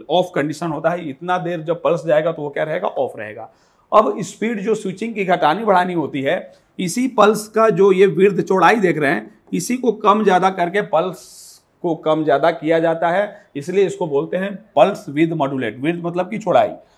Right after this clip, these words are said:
अब मान लीजिए यहाँ पर हमें स्विचिंग ज़्यादा करानी है, तो जो ड्यूटी साइकिल on वाला देख रहे हैं इसको ज़्यादा कर दिया जाएगा और ऑफ वाले को कम कर दिया जाएगा। अगर ड्यूटी साइकिल हमें बढ़ानी है, पल्स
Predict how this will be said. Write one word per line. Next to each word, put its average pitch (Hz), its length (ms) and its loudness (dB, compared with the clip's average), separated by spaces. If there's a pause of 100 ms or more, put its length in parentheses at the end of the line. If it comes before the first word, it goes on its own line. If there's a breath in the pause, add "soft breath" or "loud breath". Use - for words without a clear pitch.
(140 soft breath)
अब 196 220 6
मान 185 200 4
लीजिए 208 320 2
यहाँ 165 340 2
पर 190 140 2
हमें 180 160 -2
स्विचिंग 180 360 -6
ज़्यादा 160 280 4
करानी 160 360 2
है, 180 160 0 (300 soft breath)
तो 175 100 -4
जो 190 240 0
ड्यूटी 165 440 -2
साइकिल 196 320 0
on 208 260 0
वाला 190 200 4
देख 170 180 -2
रहे 180 120 -2
हैं 180 80 -6
इसको 208 280 2
ज़्यादा 175 300 4
कर 190 160 0
दिया 180 160 -2
जाएगा 185 220 0
और 202 60 0
ऑफ 175 340 -2
वाले 170 200 0
को 202 160 -4
कम 131 240 0
कर 117 140 -6
दिया 107 180 -6
जाएगा। 92 360 -10 (280)
अगर 156 160 2
ड्यूटी 151 280 -6
साइकिल 170 320 -2
हमें 175 200 -2
बढ़ानी 151 320 0
है, 160 160 -2
पल्स 160 440 -4